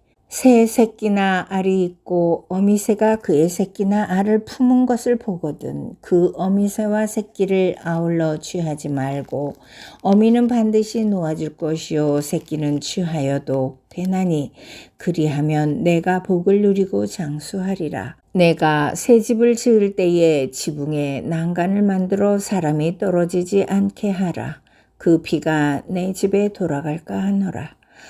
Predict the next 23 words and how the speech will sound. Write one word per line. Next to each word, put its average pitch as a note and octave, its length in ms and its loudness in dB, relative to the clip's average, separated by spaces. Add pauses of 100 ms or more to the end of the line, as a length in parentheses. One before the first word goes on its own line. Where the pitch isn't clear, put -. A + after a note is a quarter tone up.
(160)
내 G#3 260 4
포도원에 G#3+ 720 2
두 G3+ 320 2
종자를 F#3 540 0
섞어 F3 640 -2
뿌리지 E3+ 400 -2
말라. D3 640 0
그리하면 D3+ 720 -2
내가 F3+ 420 2
뿌린 G3+ 360 0
씨의 G#3 460 2
열매와 G3 640 0
포도원의 D#3 640 -2
소산을 F#3+ 640 -2 (440)
다 C#3+ 460 -4
빼앗길까 G#3 640 0
하노라. E3+ 720 -4 (480)
너는 G3 400 4
소와 F#3+ 420 2
나귀를 F3+ 600 2
결의하여 D3+ 880 0
갈지 D#3 420 -6
말며 E3 640 0